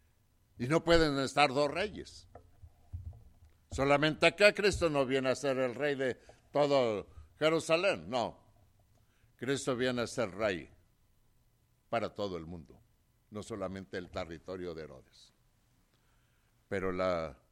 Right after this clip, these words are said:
inclinación humana, reducimos a todo aquello a una insignificancia, y este diámetro me pertenece. Y viene Cristo y les dice,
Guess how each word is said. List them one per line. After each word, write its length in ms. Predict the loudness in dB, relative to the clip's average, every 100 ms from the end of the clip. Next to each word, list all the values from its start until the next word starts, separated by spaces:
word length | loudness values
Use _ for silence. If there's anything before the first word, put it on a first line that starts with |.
| _ _ _ _ _ _ -8
inclinación 1040 | -4 -2 0 2 0 0 4 4 4 0 _
humana, 680 | -4 0 4 4 2 -4 -8 _ _
reducimos 960 | -2 -2 0 -2 0 2 2 0 0 -2
a 80 |
todo 320 | 0 0 2 0
aquello 540 | 2 0 0 -2 -4 -12 0
a 140 | 4
una 260 | 6 6 2
insignificancia, 1300 | 0 -2 -4 -4 -4 -6 0 8 8 8 0 -2 -2 -10 _ _ _ _ -4
y 120 | 0
este 260 | 0 0 0
diámetro 520 | 2 2 2 -4 -4
me 160 | -4
pertenece. 640 | -4 -6 -6 -10 -12 -2 0 0 -2 -20 _ _ _ _ _ -16 -16 _ -20 _ _ _ _ _ _ _ _ _ _ _ _ -6
Y 120 | -2
viene 360 | 4 6 8 6
Cristo 420 | 6 4 4 2
y 20 |
les 200 | 2 2
dice, 480 | 4 4 2 -4